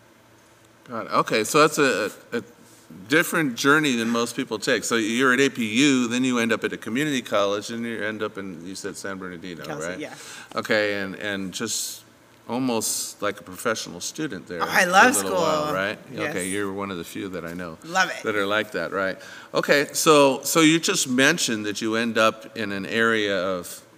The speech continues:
Speaker 1: biochemistry.
Speaker 2: Yeah.
Speaker 1: All right, and then, uh, if I'm correct, also organic chemistry. Is
Speaker 2: Yes,
Speaker 1: that right?
Speaker 2: I really excelled in sciences.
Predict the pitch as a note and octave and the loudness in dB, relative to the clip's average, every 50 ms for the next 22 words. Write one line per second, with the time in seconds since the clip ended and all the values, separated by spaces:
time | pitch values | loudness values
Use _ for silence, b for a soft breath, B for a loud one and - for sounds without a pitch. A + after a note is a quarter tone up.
0 | - - F#2+ F#2+ G2+ G2+ G#2+ G2 F2+ - - G#2 F2+ D2+ C#2+ - - - - - | -20 -14 -6 0 2 2 2 2 -2 -4 -8 -12 -12 -12 -12 -14 -16 -16 -16 -20
1 | - _ _ - _ _ - - - - - - - - - - F2 F2+ - F#2 | -20 _ _ -20 _ _ -14 -14 -12 -12 -14 -20 -20 -20 -14 -10 -6 -2 -2 0
2 | G2 G2 F#2 F#2+ G2 G2+ G#2 A2 G#2 G2+ G2 - - - - - - F2 F#2+ D2 | 0 -2 -2 -4 -6 -4 -4 -4 -6 -6 -8 -12 -14 -18 -20 -16 -12 -10 -10 -8
3 | F#2+ G#2 A2 G#2 G#2 F#2+ - - G#2 G2+ G2+ G2+ G2+ - G2+ G2 G2+ G2 - - | -8 -4 -4 -4 -4 -4 -6 -4 -2 0 0 -2 -2 -4 -4 -4 -4 -4 -4 -6
4 | G2 F2+ D#2+ F2+ F2+ F2 G#2 A2 A#2 G#2 E2 - - - D#2+ C#2+ D2+ - - - | -6 -6 -6 -8 -6 -6 -4 -4 -4 -4 -6 -10 -14 -16 -16 -16 -16 -18 -18 -18
5 | D2 D2 - E2 - - - G#3+ - - - F#2+ G2+ A2 E3+ F3 F3 F3 E3+ E3 | -18 -18 -18 -20 -8 -2 -2 0 0 -2 -4 -4 -2 0 2 2 2 0 -2 -4
6 | E3 F3+ F#3 F#3+ F#3+ F3 E3 D3 - - F3+ D#3+ C#3+ C#3 C#3+ D3 D3 - - E3 | -6 -6 -4 -4 -4 -4 -4 -6 -6 -8 -8 -6 -6 -6 -8 -10 -12 -14 -12 -12
7 | E3 D3+ C#3+ D3 D3 D3 C#3 D3 D#3 - - - - _ _ - _ - - F3+ | -10 -10 -10 -10 -8 -10 -10 -12 -14 -18 -20 -20 -20 _ _ -20 _ -10 -6 -6
8 | D3+ C#3+ C#3+ D3+ C3+ - - A2+ C3 D#3+ E3 | -6 -6 -8 -10 -12 -14 -14 -14 -16 -16 -16